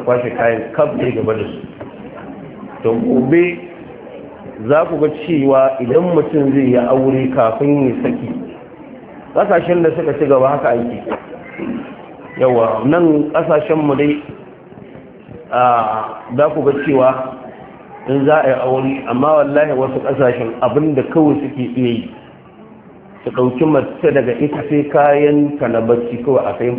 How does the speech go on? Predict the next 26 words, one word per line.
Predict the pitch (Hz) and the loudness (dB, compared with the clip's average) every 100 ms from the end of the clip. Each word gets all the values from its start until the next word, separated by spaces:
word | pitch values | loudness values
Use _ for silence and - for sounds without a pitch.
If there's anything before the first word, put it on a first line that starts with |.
| 120 107 | -6 -4
gidan | 113 120 | -2 0
namiji | 117 117 110 - - | 0 0 -4 -6 -10
shi | 131 | -8
kenan. | 107 92 - - - - - - - - - | -8 -8 -12 -18 -20 -20 -20 -20 -20 -14 -4
Duk | - - | -4 -2
abin | 165 151 156 | 0 0 0
da | 139 | 0
ka | 143 127 | 0 0
sani | 139 135 | 0 0
a | 127 | 0
gidan | 120 123 120 113 | -2 0 0 2
namiji | 120 123 113 | 0 0 -2
ne | 104 101 | -4 -6
shi | 110 | -4
ya | 123 | -2
kamata | 120 98 110 - | -2 -2 -2 -2
a | - - | -4 -6
ce | 107 98 - - - - - - | -10 -12 -16 -20 -20 -20 -20 -6
ya | 104 101 | 0 0
yi. | 107 120 - - - - - - | -2 -10 -14 -18 -20 -20 -16 -6
So | 117 117 | -4 0
saboda | 165 165 156 160 | 2 4 4 2
haka, | 165 143 139 - - - - - - - - - - | 2 2 2 -4 -14 -18 -20 -20 -20 -20 -20 -14 -2
a, | 117 110 113 107 | 0 2 0 -2
sai | 180 175 | 0 0
ta | 175 | 2